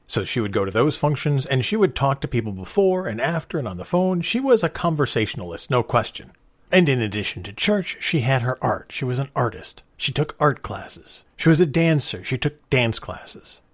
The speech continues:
She was a musician. She played piano. She played guitar. She played accordion. Mom was a Renaissance woman who loved to socialize and talk about the things that she liked, whether it was church or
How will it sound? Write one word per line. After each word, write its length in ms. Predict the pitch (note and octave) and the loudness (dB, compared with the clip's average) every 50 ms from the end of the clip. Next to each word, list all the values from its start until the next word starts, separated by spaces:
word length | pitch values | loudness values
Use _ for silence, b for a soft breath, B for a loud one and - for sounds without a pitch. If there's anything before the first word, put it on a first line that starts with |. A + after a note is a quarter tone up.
| _ | _
She 160 | _ - - A2+ | _ -8 -6 -4
was 160 | G#2+ G#2+ G#2 | -2 0 0
a 60 | A#2+ | 4
musician. 640 | B2 C3 D3+ D3 D#3 F#3+ F3+ D#3+ - - G#2+ F2 E2+ | 6 6 8 8 8 6 6 4 2 0 -4 -4 -6
She 120 | - A#2 | -8 -8
played 300 | G#2 - A2+ A#2+ A#2 - | -4 -2 0 0 0 0
piano. 640 | - B2+ C#3+ F3 F#3 F3+ E3 A#2 F#2 F#2 - - _ _ _ | 0 2 2 4 4 2 0 -2 -6 -10 -16 -20 _ _ _
She 140 | - - | -10 -8
played 220 | - - G#2 G2+ F#2+ | -6 -4 -6 -4 -4
guitar. 520 | B2 - - E3 E3 D3+ C#3+ B2 G#2 F#2+ | -2 0 2 2 2 2 2 -2 -6 -8
She 140 | - - G2+ | -8 -8 -6
played 200 | - A#2+ A#2+ A#2+ | -4 -2 -2 -2
accordion. 600 | B2+ - F3+ G#3 G#3 F#3 E3 A#2+ F#2 E2+ F2+ F2+ _ _ _ _ - | 0 2 4 4 4 4 2 -2 -4 -6 -8 -14 _ _ _ _ 2
Mom 260 | C3 D3+ F3 F#3+ F#3+ | 2 4 4 4 4
was 200 | F#3 D#3+ C#3+ B2 | 4 4 4 4
a 80 | B2+ A#2+ | 2 0
Renaissance 720 | A2+ A#2 D3 E3+ F#3 E3+ - - D#3+ D#3 D#3 C3 - A#2+ | 0 2 2 4 4 4 4 4 2 2 2 0 -2 0
woman 460 | A#2 B2+ C#3 C3+ C3 C3+ C#3 B2 - _ | 0 0 2 2 0 -2 -4 -8 -10 _
who 160 | - A#2 A2 | -4 -4 -4
loved 460 | G2+ F#2+ F#2 G#2+ C3+ D#3+ D#3+ C#3+ - | -2 -2 -2 0 0 0 0 -2 -6
to 80 | - B2 | -8 -6
socialize 680 | - - C#3+ D3 C#3+ - - C#3+ C3+ B2+ C3 B2+ G#2 | -2 2 2 2 2 2 0 0 2 2 2 0 -2
and 120 | G#2+ F#2+ - | -4 -4 -2
talk 220 | B2+ C3+ C#3 - | -2 -2 -2 0
about 200 | D3 D3 C#3 C#3 | 2 2 2 2
the 80 | - G#2+ | 0 -4
things 320 | - - C3+ C3 B2 G#2+ | -2 0 0 2 0 0
that 100 | B2+ B2 | -2 -4
she 160 | - - B2 | -4 -2 -2
liked, 280 | A2+ A2+ G2 F2 - - - | 0 -2 -2 -4 -8 -4 2
whether 240 | B2+ A#2+ G#2+ G#2 | 2 2 2 2
it 80 | G#2+ G#2 | -2 -4
was 200 | F#2+ F#2+ - - | -6 -8 -10 -6
church 640 | - - - F3 E3 E3 E3 - - - - - - - | -2 2 4 4 4 2 0 -8 -12 -14 -14 -12 -10 -8
or 180 | G#2+ G2 - | -6 -6 -8